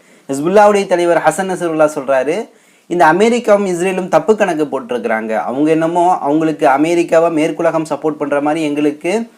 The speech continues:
ரஷ்யா மற்றும் வடகொரியா, இன்னும் பல்வேறு நாடுகள் எல்லாமே எங்களுக்கு அணு ஆயுதங்களை கொடுப்பாங்க, மெட்டீரியல்ஸ்லாம் கொடுப்பாங்க, அதை வச்சு தான் நாங்க ஃபைட் பண்ண போறோம் இவங்க நினைச்சிட்டு இருக்கிறாங்க. இது நிச்சயமாக கிடையாது.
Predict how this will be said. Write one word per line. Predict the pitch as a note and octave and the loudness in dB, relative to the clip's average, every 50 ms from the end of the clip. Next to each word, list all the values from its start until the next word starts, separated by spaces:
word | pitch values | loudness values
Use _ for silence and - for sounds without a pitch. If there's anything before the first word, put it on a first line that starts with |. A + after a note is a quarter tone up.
| _ _ _ _ - | _ _ _ _ 0
ரஷ்யா | B2+ C#3+ - - - D#3+ E3 E3 E3 F3 E3+ - - - _ _ | 2 2 2 2 0 2 4 4 6 4 4 0 -6 -18 _ _
மற்றும் | - D3+ D3+ D3+ E3 E3 D#3 | -2 -2 -2 -2 0 0 2
வடகொரியா, | D3 D3 D#3 E3 E3 E3+ E3 D#3+ D#3 D#3 D#3+ D#3 E3 E3 D#3 - - _ _ _ | 4 4 4 2 2 0 0 2 2 4 4 4 4 4 2 -2 -10 _ _ _
இன்னும் | - E3 F#3+ G#3 G#3 | -6 -2 0 0 2
பல்வேறு | F3 E3+ D#3+ E3 E3+ F#3 G#3 G#3 F#3+ F3 | 4 4 4 4 2 2 0 0 0 2
நாடுகள் | E3 E3 F3+ F#3+ G#3 G3 F#3 F3+ | 2 4 4 4 2 2 0 0
எல்லாமே | E3+ D#3 D#3 D3+ D3+ D#3+ E3+ F3 | 2 4 4 2 2 2 -2 -2
எங்களுக்கு | E3+ D#3+ D#3 D3+ C#3+ D3 D3 | -2 -2 -2 -2 0 2 2
அணு | C3 D3 E3 F#3+ G3+ | 2 2 2 4 4
ஆயுதங்களை | G3 F#3+ F3+ D#3+ D#3 D3 C#3 C3+ | 2 2 2 0 0 0 0 -2
கொடுப்பாங்க, | A#2 C#3 C#3 A#2+ A#2 B2+ B2 A#2+ B2 B2+ B2+ | -2 -4 -6 -4 0 0 0 0 -2 -4 -4
மெட்டீரியல்ஸ்லாம் | C3+ C#3+ D3 - G3+ G3 F#3 F3+ D#3 - D3+ D3+ D3+ D3 | -4 -6 -4 -4 -4 -2 -2 -4 -4 -4 -4 -6 -6 -6
கொடுப்பாங்க, | D3 C#3+ C#3 - C3 C3 B2+ | -6 -8 -6 -4 -4 -2 2
அதை | C3+ C#3 D3 E3+ F#3 | 2 2 4 2 0
வச்சு | F#3+ F#3 F#3+ F3 | 0 -2 -4 -4
தான் | F#3 F#3+ | -2 -2
நாங்க | F#3 F3+ E3+ | -2 0 -2
ஃபைட் | D3+ - D#3+ E3 D#3 | -2 -2 -4 -4 -4
பண்ண | D#3+ D#3+ D#3 | -4 -4 -4
போறோம் | C#3+ C3 C#3 D3 D#3 | -2 -2 -2 -2 -2
இவங்க | D#3+ D#3 D3 C#3 | -2 -4 -4 -4
நினைச்சிட்டு | C3 C3+ D3+ D3+ D3 - - | -4 -2 -4 -4 -4 -6 -8
இருக்கிறாங்க. | D3+ D3 C3 C3 A#2 A2+ G#2 F#2+ - - _ _ _ _ _ - | -8 -8 -6 -6 -6 -6 -6 -8 -14 -16 _ _ _ _ _ -10
இது | A#2+ A#2+ | -8 -6
நிச்சயமாக | A#2+ A#2+ A#2 - - E3+ E3+ D#3+ D#3 C#3+ D3 D3 | -6 -8 -8 -8 -4 -4 -2 -2 -2 -2 -4 -6
கிடையாது. | D3 - A#2 A#2+ A#2 A#2 A2 F#2+ F2+ | -8 -8 -8 -6 -4 -4 -6 -6 -10